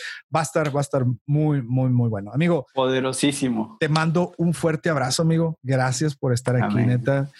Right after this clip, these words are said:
Speaker 1: Gracias por tu tiempo. Eh, y algo que quieras dejarles aquí a, a los simples cristianos que nos escuchan.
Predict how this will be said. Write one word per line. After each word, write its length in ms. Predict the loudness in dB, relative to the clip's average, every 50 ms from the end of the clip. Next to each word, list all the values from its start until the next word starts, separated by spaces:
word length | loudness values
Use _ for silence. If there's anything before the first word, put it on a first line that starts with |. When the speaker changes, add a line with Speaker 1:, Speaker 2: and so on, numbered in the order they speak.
| -20 -14 _
Speaker 1:
Gracias 200 | -2 -2 -2 0
por 140 | -2 -2 -2
tu 120 | 0 -2 -2
tiempo. 540 | 0 2 2 2 2 0 -2 -2 -2 -4 -6 -14 _ _ _ -2 2
Eh, 500 | 2 4 4 4 2 0 0 -2 -4 -6 -10 _ _ _ _ _ _ _
y 220 | -2 -2 0 0 2
algo 300 | 2 2 2 2 2 0
que 140 | 0 -2
quieras 420 | -2 0 0 0 0 0 -2 -2 -2
dejarles 500 | -2 0 0 0 0 0 0 0 0 0
aquí 320 | -2 -2 0 0 0 2
a, 260 | 0 0 -2 -4 -6 -10 -14 _ _ -20 -20 -20 -20 -20 _ _ _ _ _ _ _ _ -4
a 120 | -2 0
los 180 | 0 2 0 0
simples 540 | -2 -2 0 0 0 0 2 0 -2 -2 0
cristianos 560 | -2 -2 -2 0 0 0 2 2 2 0 0
que 100 | 0 0
nos 100 | 0 2
escuchan. 440 | 0 0 0 0 -2 0 0 -2